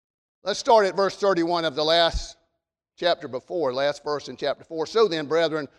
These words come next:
we are the, not the children of the bondwoman, but of the free." See, Christ makes you free indeed. You're not saved by your good works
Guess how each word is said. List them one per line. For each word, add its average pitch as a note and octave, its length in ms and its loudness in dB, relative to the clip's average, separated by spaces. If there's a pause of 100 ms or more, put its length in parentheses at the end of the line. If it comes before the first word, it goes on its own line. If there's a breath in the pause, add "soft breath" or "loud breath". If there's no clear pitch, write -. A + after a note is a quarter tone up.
(140)
we F3 140 -4
are E3+ 100 4
the, D3 120 -2
not G3+ 340 0
the D#3 100 -8
children E3 400 -2
of C3 100 -6
the B2+ 80 -6
bondwoman, B2+ 840 -2
but D3+ 160 -4
of B2 180 -4
the A#2 60 -16
free." D#3+ 440 -8 (1600)
See, E3+ 180 -4
Christ A3 680 2
makes G3+ 260 -2
you F3+ 60 -10
free F3 280 -4
indeed. D#3+ 420 -2 (3000)
You're C4+ 260 4
not C#4+ 280 6 (260)
saved A#3+ 800 4
by A3+ 240 6
your G3 140 0
good G3 240 2
works - 960 0